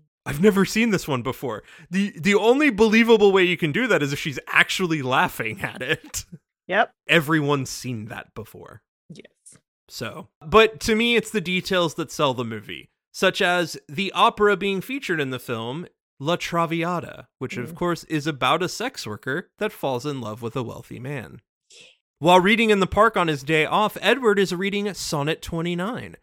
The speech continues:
Speaker 1: When in Disgrace with Fortune and Men's Eyes. And as a very silly one, in the opening scene, the letters in the hotel where Vivian lives aren't fully lit. Only the H and the O are lit up.
Speaker 2: That's not very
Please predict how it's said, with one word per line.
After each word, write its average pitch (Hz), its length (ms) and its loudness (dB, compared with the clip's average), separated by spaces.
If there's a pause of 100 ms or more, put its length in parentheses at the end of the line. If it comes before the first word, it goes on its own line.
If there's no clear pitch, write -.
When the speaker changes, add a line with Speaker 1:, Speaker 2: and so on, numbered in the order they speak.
(200)
Speaker 1:
When 139 240 -2
in 190 180 2
Disgrace 175 640 -2
with 180 180 -4
Fortune 185 680 -6
and 147 280 -8
Men's 147 320 -6
Eyes. 135 800 -10 (480)
And 254 240 4
as 226 240 2
a 254 140 2
very 277 400 0
silly 151 560 0
one, 110 480 -8 (300)
in 208 140 4
the 220 140 8
opening 196 400 4
scene, 160 300 -2
the 151 140 2
letters 208 340 8
in 147 140 -4
the 135 160 -2
hotel 202 520 0
where 180 140 0
Vivian 151 460 -2
lives 127 240 -2
aren't 185 260 0
fully 120 300 -8
lit. 214 320 0 (320)
Only 370 340 -2
the 311 240 -6
H 247 380 -4
and 226 240 -6
the 233 280 -10
O 170 420 2
are 117 200 -6
lit 104 180 -12
up. - 280 -14 (340)
Speaker 2:
That's 226 300 -20
not 233 160 -14
very 147 340 -12